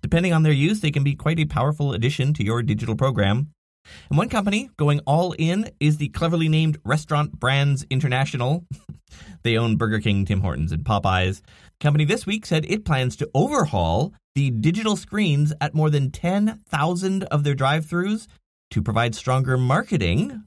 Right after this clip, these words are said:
of their products. And what an overhaul this will be. These new screens will use predictive models to try to suggest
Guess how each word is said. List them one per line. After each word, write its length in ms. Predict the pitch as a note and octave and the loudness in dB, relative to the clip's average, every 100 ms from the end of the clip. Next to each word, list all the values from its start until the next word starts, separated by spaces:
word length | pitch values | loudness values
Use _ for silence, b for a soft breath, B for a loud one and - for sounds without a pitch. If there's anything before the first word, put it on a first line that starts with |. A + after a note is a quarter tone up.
| - | -10
of 100 | - | -6
their 100 | D2 | -4
products. 540 | D2 E2+ G#2 - - - _ _ _ - B B | 0 0 -2 -6 -18 -20 _ _ _ -20 B B
And 180 | G2 G2 | -2 2
what 180 | D#3 G#3+ | 2 2
an 120 | G#2 F#2+ | 0 2
overhaul 460 | D#3 G#3 A2 E2+ | 2 2 0 0
this 180 | D2+ D2+ | 0 -2
will 80 | D#2+ | -2
be. 400 | D2+ D#3 F2+ A1+ - _ _ _ - | 0 2 0 -4 -10 _ _ _ 0
These 240 | D3+ D3 | 2 4
new 160 | D3 G#3+ | 2 2
screens 380 | - B2+ B2+ | 0 0 0
will 80 | B2 | 2
use 260 | A#2 A#2 G#2+ | 0 0 -4
predictive 600 | - B2+ A2 B2+ F#3 D#3+ | -4 -2 0 -2 0 0
models 500 | B2 A2+ B2 F3 G#3+ | 0 0 0 -2 -4
to 100 | - | -6
try 180 | - B2 | -2 -2
to 100 | B2 | -2
suggest 560 | - G2 G#2 B2 D3+ | -4 -2 0 -2 -2